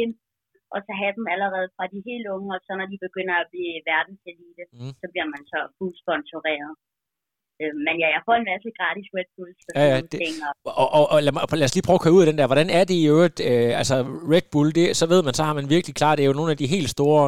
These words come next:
Speaker 2: navne, der bliver sponsoreret der. Hvordan er det, altså, at man er under lup og så videre? Betyder det, at, øh, at man sådan er motiveret til at performe ekstra, og måske også, øh, du ved, nu, at man, man får sådan en som Kasper til at lave nogle gode billeder og sådan noget?
Speaker 1: Jamen, altså, jeg tror også bare, de fleste sammenligner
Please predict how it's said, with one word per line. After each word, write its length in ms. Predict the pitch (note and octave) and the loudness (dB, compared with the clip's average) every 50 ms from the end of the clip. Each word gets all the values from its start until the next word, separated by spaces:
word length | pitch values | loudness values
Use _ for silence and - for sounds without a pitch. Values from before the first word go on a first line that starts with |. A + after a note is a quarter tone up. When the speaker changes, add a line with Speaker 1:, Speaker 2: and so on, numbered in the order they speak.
| C3+ B2 B2+ | 2 0 -2
Speaker 2:
navne, 240 | B2+ C#3 D3 D#3 D3+ B2 - - - - - | 0 0 0 0 -2 -4 -6 -8 -16 -20 -14
der 60 | - A#2 | -8 -2
bliver 140 | B2 B2+ A2 | -2 -2 0
sponsoreret 440 | - B2 A#2+ A#2 B2 C3+ D#3 D#3 C3 A#2+ B2+ | 0 -2 -2 -2 -2 2 4 4 4 4 4
der. 140 | C3 B2+ A#2 | 2 2 2
Hvordan 220 | B2+ B2+ C#3 D#3+ E3+ E3 | 0 -2 -2 -2 0 0
er 40 | E3 F#3 | 0 0
det, 80 | F#3 E3 B2+ B2 - - | 0 0 -2 -4 -6 -8
altså, 140 | - - D#3 D3 B2+ B2 A#2 - - | -8 -8 -6 -6 -6 -6 -6 -6 -6
at 40 | A#2+ B2+ | -6 -4
man 60 | B2+ B2+ | -4 -2
er 60 | C#3 D#3 | -2 -2
under 140 | D#3+ D3 C3 C3 D3+ | -2 -2 0 0 0
lup 140 | F3 F#3+ - - | 0 0 -2 -6
og 40 | C3 - | -6 -6
så 40 | B2+ A#2 | -4 -2
videre? 160 | B2+ D3 E3 C#3+ A#2+ C3+ | 0 0 0 0 0 -2
Betyder 280 | - - A3 G#3 D3+ B2 C3+ | -2 0 2 2 4 4 2
det, 80 | D3+ D#3+ - - B2 | 0 0 0 -2 -4
at, 100 | A2 _ B2+ A#2 | -4 _ -2 0
øh, 160 | A2+ A2 G#2+ G#2 - - - - - - - - _ _ - B2 | 0 2 0 0 -2 -6 -14 -20 -20 -20 -20 -20 _ _ -8 -6
at 60 | - C3+ | -4 -4
man 80 | B2+ A#2+ A#2 | -6 -4 -4
sådan 160 | C3+ C#3+ C#3 | -4 -4 -4
er 100 | C3 C3 B2+ | -4 -4 -4
motiveret 360 | A#2+ - C#3+ D#3+ F3 D3 B2 A2 - | -2 0 2 4 4 4 4 2 2
til 80 | D3 C#3+ | 0 0
at 80 | C3 - | 0 -2
performe 360 | B2+ A#2 - - D3 D#3 E3 - - D#3 | -4 -4 0 2 2 2 2 0 -2 -2
ekstra, 240 | E3 - - - C3 A2 G#2 - | -2 -2 -2 0 0 2 2 0
og 60 | - A2+ A#2 | -2 -4 -4
måske 200 | A#2 G#2+ - C#3 B2 A#2 C3 | -6 -4 -2 0 2 2 2
også, 120 | D3 - - - A#2 A2 | 0 0 -2 -4 -2 -2
øh, 300 | A2 G#2+ G#2+ G#2+ G#2 G#2 G#2+ A2 | -2 -2 -2 -2 -2 -4 -6 -6
du 60 | - A#2+ | -4 -2
ved, 80 | B2+ C3 - C3+ | -2 0 -2 -4
nu, 60 | C#3 E3+ - - E3 C#3+ C#3 C#3 - | -8 -12 -12 -10 -10 -10 -8 -8 -8
at 60 | A2+ - A#2 | -8 -8 -8
man, 80 | A#2 A2 G2 - - - | -10 -10 -12 -12 -12 -12
man 80 | A#2 G#2+ | -10 -8
får 80 | - B2+ | -6 -6
sådan 140 | - D3+ | -6 -6
en 100 | C#3 A#2 | -8 -8
som 120 | B2 A#2 - | -10 -6 -2
Kasper 240 | C3+ D3+ D3+ - B2 | -2 -2 -2 -4 -6
til 120 | A2+ - C3 | -4 -4 -4
at 60 | B2+ | -2
lave 120 | C3+ C#3 | -2 -4
nogle 160 | C#3 C3+ B2+ C#3+ | -4 -6 -6 -6
gode 120 | D3+ B2+ | -4 -2
billeder 220 | C#3+ D3+ D#3+ D#3+ C3+ | -2 0 0 0 0
og 60 | A2+ | 0
sådan 80 | G2+ A#2 | -2 -4
noget? 120 | A#2+ A#2+ - _ _ _ _ _ _ - | -6 -8 -8 _ _ _ _ _ _ -4
Speaker 1:
Jamen, 200 | E3+ F3 F#3 G3 F3+ - | -2 -2 -2 -4 -6 -10
altså, 160 | F#3 F#3 _ G3+ F#3 F3 | -10 -8 _ -6 -6 -6
jeg 60 | F3+ _ | -6 _
tror 140 | _ A3 G#3+ G#3 | _ -4 -4 -4
også 120 | G#3 G#3 _ - | -4 -6 _ -4
bare, 180 | F#3 F#3+ G3+ G#3 | -4 -4 -4 -6
de 40 | G#3+ - | -12 -14
fleste 300 | _ A#3 A#3+ A#3+ - _ G#3+ G#3 _ | _ -14 -14 -14 -16 _ -20 -12 _
sammenligner 400 | G3 F#3 A3 G#3+ G#3+ G#3 F#3+ F3 | -4 -4 -4 -6 -10 -14 -10 -10